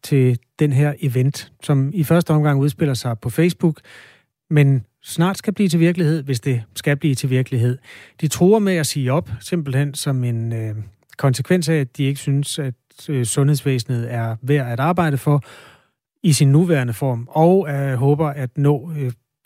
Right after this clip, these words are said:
politikernes ører ad den vej. I første omgang på Facebook, som sagt, og det kan være svært at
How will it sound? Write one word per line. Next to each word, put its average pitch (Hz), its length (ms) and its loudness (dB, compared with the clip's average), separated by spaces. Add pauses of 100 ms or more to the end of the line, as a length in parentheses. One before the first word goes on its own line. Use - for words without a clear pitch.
(100)
politikernes 131 640 -2
ører 135 340 0
ad 135 260 0
den 139 300 -2
vej. 123 200 -4 (1000)
I 151 60 -2
første 175 220 2
omgang 160 420 0
på 151 100 -2
Facebook, 151 460 -2
som 131 160 -6
sagt, 131 340 -6
og 143 220 -8 (600)
det 143 140 0
kan 139 160 0
være 131 120 2
svært 135 260 0
at 120 80 -2